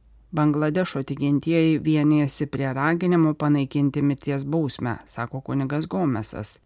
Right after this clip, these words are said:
primindamas, kad visi jie šį mėnesį meldžiasi, kad būtų panaikinta mirties bausmė. Popiežius ragino visus geros valios žmones vienytis dėl mirties bausmės pasaulyje panaikinimo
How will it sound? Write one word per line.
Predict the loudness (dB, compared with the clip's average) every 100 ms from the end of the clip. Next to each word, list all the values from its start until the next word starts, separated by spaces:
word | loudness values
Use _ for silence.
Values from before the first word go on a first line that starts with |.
| _
primindamas, | 0 4 6 6 4 4 2
kad | 0 -4 -2
visi | -4 -2 -2 0
jie | 0 0
šį | -2 0
mėnesį | 2 2 2 0 0
meldžiasi, | 2 0 0 0 0 -2
kad | -2 -2
būtų | -2 -4 -4
panaikinta | -2 0 0 0 0 2 2
mirties | 2 0 -2 -2
bausmė. | -2 -2 0 0 0 -2 -10 _ _ -4
Popiežius | -2 0 0 -2 -4 -2
ragino | 2 2 2 2 2 0
visus | 0 -2 -2 -2 -2 -4
geros | -2 0 -2 -4
valios | -2 0 0 -2 -6
žmones | -8 0 2 4 4 2 0 -4
vienytis | -2 0 2 2 2 0 -2 -2
dėl | 0 2
mirties | 4 2 0 -2 0
bausmės | -2 0 0 -2 -2
pasaulyje | -6 -6 -2 0 2 2 0
panaikinimo | 0 2 0 0 0 2 2 0